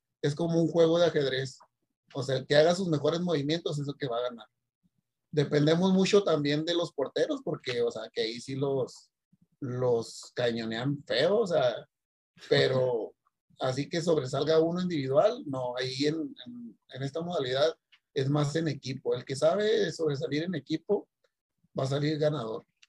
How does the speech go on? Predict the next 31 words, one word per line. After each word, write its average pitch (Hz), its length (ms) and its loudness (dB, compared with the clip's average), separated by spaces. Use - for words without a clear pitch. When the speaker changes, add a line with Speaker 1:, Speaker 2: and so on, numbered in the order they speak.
Speaker 2:
Oye, 127 280 2
¿y 135 60 -2
cómo, 135 920 2
cómo 143 220 2
se 143 100 4
presta 135 300 0
el 143 100 0
torneo 127 400 0
como 131 260 0
para 107 540 -2
ver 107 340 -4
a 143 80 4
los, 113 460 0
a - 100 -14
los 110 160 -8
contrincantes 120 840 -2
y 123 80 0
al 110 100 0
menos 113 260 -4
estar 113 220 -6
preparados 117 420 -2
para 107 300 0
algo? 143 260 0
¿O 110 220 -2
realmente 117 560 -4
vas 120 260 0
y, 127 220 -2
sin 107 220 -8
saber 107 340 -2
y 123 220 -4
se, 104 240 -14